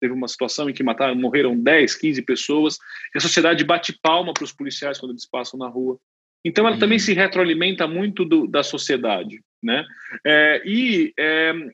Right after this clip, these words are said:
Speaker 1: e eles, e se tem muita dificuldade de comandar a batalha. Quando você quer ser um comandante, e você quer combater viol-, a subcultura da violência policial, trabalha em dobro, né?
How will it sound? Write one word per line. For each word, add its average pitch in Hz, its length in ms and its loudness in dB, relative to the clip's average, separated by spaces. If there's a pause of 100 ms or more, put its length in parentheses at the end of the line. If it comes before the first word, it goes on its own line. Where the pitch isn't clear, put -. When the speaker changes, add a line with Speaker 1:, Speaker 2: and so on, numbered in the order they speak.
(120)
Speaker 1:
e 190 60 -4
eles, 220 300 -2
e - 120 -2
se 233 140 -2
tem 226 120 0
muita 233 200 0
dificuldade 196 560 -2
de 175 120 -6
comandar 202 640 0
a - 40 0
batalha. 151 460 -2 (100)
Quando 190 180 0
você 196 300 -2
quer 202 140 -6
ser - 140 -2
um 185 80 -6
comandante, 123 840 -4
e 127 40 -8
você 131 220 -4
quer 170 140 2
combater 147 500 0
viol-, 123 340 4
a 117 140 -2
subcultura 131 460 -2
da 120 100 2
violência 113 400 0
policial, 135 540 0 (280)
trabalha 180 340 4
em 185 100 0
dobro, 127 360 -2 (480)
né? 127 220 -6